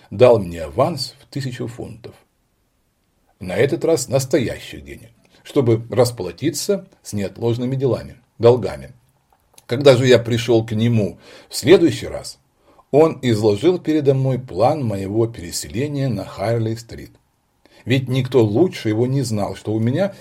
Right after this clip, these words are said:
нет необходимых знаний для доктора по нервным болезням. Я нисколько не сомневался в том,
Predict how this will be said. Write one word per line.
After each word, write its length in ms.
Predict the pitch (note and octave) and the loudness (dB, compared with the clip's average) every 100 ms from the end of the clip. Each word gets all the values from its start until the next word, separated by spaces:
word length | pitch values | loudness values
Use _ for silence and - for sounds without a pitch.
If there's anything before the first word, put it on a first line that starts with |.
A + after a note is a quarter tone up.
| - | -8
нет 300 | G#2 F#3 G3 | 0 0 0
необходимых 640 | G2+ G2+ - A2 E3 C3 | -4 -6 -6 -6 -4 -4
знаний 440 | G2 G2 C#3+ E3+ D3 | -4 -2 -2 -2 -4
для 320 | G2+ G2 - - | -4 -6 -6 -14
доктора 520 | D#2+ G#2 D#3 - C#3+ | -2 2 2 0 -4
по 160 | C#3+ G2+ | -2 -6
нервным 500 | F2 G2+ G#2+ A#2 A#2 | -6 -6 -4 -4 -2
болезням. 560 | C#3 A2+ C#2 - - - _ _ _ _ _ - - - | -2 -4 -8 -16 -20 -20 _ _ _ _ _ -20 -18 -6
Я 180 | B2 F#3+ | 6 8
нисколько 480 | G3 F3+ - A#3+ F#3 | 8 2 4 4 4
не 100 | D#3+ | -2
сомневался 800 | - D3 D3+ C3+ F3+ E3 - F#2+ | 0 0 2 4 6 4 2 -8
в 80 | - | -10
том, 380 | - G3 G#3 | -2 -2 -2